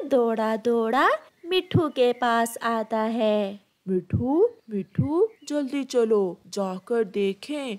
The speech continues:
Speaker 2: हमारा खेत कैसा है।"
Speaker 1: "हमारी सब्जियां उग आई होंगी।" फिर मिठू और कबूतर अपने बीजों को देखने खेत में चले जाते हैं। "यहाँ तो कुछ भी नहीं है।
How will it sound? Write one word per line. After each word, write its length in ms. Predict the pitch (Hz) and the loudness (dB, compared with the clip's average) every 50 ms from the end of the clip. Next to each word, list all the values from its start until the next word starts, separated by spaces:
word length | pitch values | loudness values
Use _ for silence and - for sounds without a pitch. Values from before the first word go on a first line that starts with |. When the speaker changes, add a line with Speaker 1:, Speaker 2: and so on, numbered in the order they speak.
| - _ - | -12 _ -10
Speaker 2:
हमारा 560 | 202 185 175 185 185 180 180 180 185 180 185 | -10 -8 -8 -8 -8 -8 -6 -6 -6 -6 -6
खेत 400 | 185 - - 233 240 269 427 - - 494 - | -8 -8 -6 -4 -2 -2 0 0 -2 -2 0
कैसा 420 | 392 349 320 311 302 - 302 269 | 0 0 0 0 -2 -2 -2 -2
है।" 580 | 240 247 247 254 214 202 196 185 175 180 190 190 _ - 453 | -2 -2 0 0 2 2 2 2 0 -2 -8 -12 _ -6 -6
Speaker 1:
"हमारी 520 | 427 440 427 403 403 403 392 403 403 403 | -4 -2 -2 0 0 2 2 2 2 2
सब्जियां 680 | 392 - 403 381 359 349 - - 381 381 403 440 480 539 659 679 - _ - | 2 0 -2 -4 -4 -4 -8 -8 -8 -4 -2 0 2 2 0 -2 -4 _ 6
उग 260 | 480 523 494 494 508 - - - | 8 8 8 6 4 0 0 0
आई 260 | 453 440 440 427 415 | 0 0 -2 -4 -6
होंगी।" 880 | 392 415 427 403 403 392 381 392 403 392 392 381 370 370 359 349 _ _ - - - | -6 -6 -6 -6 -6 -4 0 2 2 4 4 2 2 0 -2 -4 _ _ -20 -8 -4
फिर 260 | - 370 392 427 415 370 | -2 0 2 0 0 0
मिठू 480 | 302 254 247 254 - - 311 311 330 349 | -2 -4 -4 -6 -6 -4 -2 0 0 0
और 300 | - - - 403 453 453 | 0 0 2 2 2 2
कबूतर 840 | 440 - 349 226 240 240 233 226 226 - 247 254 269 302 349 440 - - _ - | 0 -2 -4 -4 -2 -2 -2 -4 -4 -2 0 2 2 2 2 0 -2 -6 _ -2
अपने 400 | 220 220 214 220 220 220 226 220 | 0 0 0 -2 -4 -4 -4 -4
बीजों 520 | 214 202 233 226 226 208 196 240 240 233 226 | -4 -4 -4 -4 -6 -4 -2 -2 -2 -2 -2
को 220 | 233 247 240 240 | -2 0 0 0
देखने 680 | 226 226 247 247 247 240 240 - 269 285 302 320 359 480 679 679 - _ - | 0 0 0 2 0 0 -2 -6 -10 -6 -4 -2 0 0 0 -2 -4 _ -8
खेत 360 | - 370 349 311 285 277 - 277 | -2 2 4 6 4 4 2 -2
में 200 | 247 240 233 226 | -6 -6 -6 -4
चले 380 | 226 - 233 220 220 220 220 | -4 -4 -4 -2 -2 -4 -4
जाते 440 | 208 247 233 226 220 220 220 - 220 | -2 -2 -2 -2 -2 -2 -4 -4 -4
हैं। 640 | 214 220 233 233 226 220 220 214 214 208 208 214 - _ _ _ - | -4 -2 -2 -2 -2 -2 -2 -2 -2 -4 -6 -10 -16 _ _ _ -6
"यहाँ 420 | 508 480 466 480 453 370 415 440 427 | -2 0 2 0 0 0 -4 -6 -4
तो 260 | - - 494 571 605 | -2 2 2 2 4
कुछ 300 | 605 - 523 523 - 466 | 4 4 2 2 2 0
भी 180 | 453 480 508 | 2 2 0
नहीं 360 | 571 698 659 587 554 587 554 523 480 508 | 0 0 -2 -2 -2 -4 -6 -4 -4 -4
है। 260 | 494 466 453 427 427 | -4 -4 -4 -6 -8